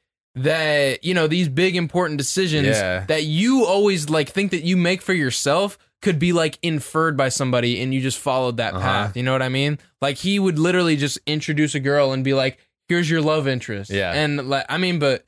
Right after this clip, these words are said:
Speaker 1: that's kinda believable, actually. Like, a, a
Speaker 2: <laughs>
Speaker 1: girl shows you a lot of attention. You don't quite know the reasons why, but she
Speaker 2: You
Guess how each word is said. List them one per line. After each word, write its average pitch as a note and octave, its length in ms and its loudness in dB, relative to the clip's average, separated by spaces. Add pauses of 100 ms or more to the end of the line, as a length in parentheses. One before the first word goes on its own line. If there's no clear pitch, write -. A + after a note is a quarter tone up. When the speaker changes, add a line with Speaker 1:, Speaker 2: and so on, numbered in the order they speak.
Speaker 1:
that's B3 260 0
kinda D#3 280 -2
believable, B2 500 0
actually. A2 320 -4
Like, B2+ 180 2
a, D#3+ 300 2
a E3+ 40 -2
Speaker 2:
<laughs> D#3 40 -6
Speaker 1:
girl D#4+ 260 2
shows A#3+ 380 2
you G#3+ 140 2
a - 20 2
lot G3+ 220 0
of G3 80 -2
attention. G#3+ 580 -2
You D#3+ 200 -2
don't G3+ 180 0
quite G#3 260 0
know G#3+ 140 0
the F#3 100 0
reasons F#3+ 360 0
why, E3+ 340 2
but C3 360 0
she G3 140 0
Speaker 2:
You - 20 2